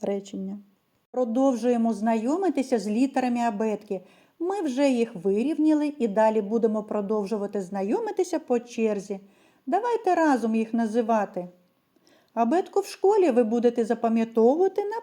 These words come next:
пам'ять. А, Б,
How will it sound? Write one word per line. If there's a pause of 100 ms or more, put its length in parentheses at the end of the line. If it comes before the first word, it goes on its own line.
пам'ять. (1900)
А, (1500)
Б,